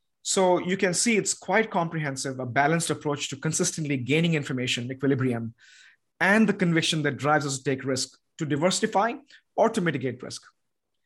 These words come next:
Uh, I'll pause here. I know I've said a lot, but those are the six things we would do as a broad level framework. Of course, there's a lot of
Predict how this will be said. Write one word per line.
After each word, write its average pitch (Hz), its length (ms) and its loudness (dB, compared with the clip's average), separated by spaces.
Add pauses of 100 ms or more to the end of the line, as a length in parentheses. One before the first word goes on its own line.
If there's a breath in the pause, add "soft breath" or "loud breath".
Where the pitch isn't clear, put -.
(520)
Uh, 127 260 0 (120)
I'll 175 240 4
pause 220 340 2
here. 143 400 2
I 151 80 -2
know 175 80 0
I've 165 140 0
said 185 160 2
a 156 60 2
lot, 147 380 4
but 143 120 -8
those 208 120 0
are 214 60 -6
the 190 80 -2
six - 320 -2
things 175 260 -2
we 165 60 0
would 147 180 -2
do 147 420 0 (440 loud breath)
as 151 120 -4
a 156 60 -4
broad 165 260 2
level 147 200 -2
framework. 160 440 -2
Of 156 120 -8
course, 165 160 -2
there's 135 120 -4
a 139 60 0
lot 139 180 2
of 127 180 -8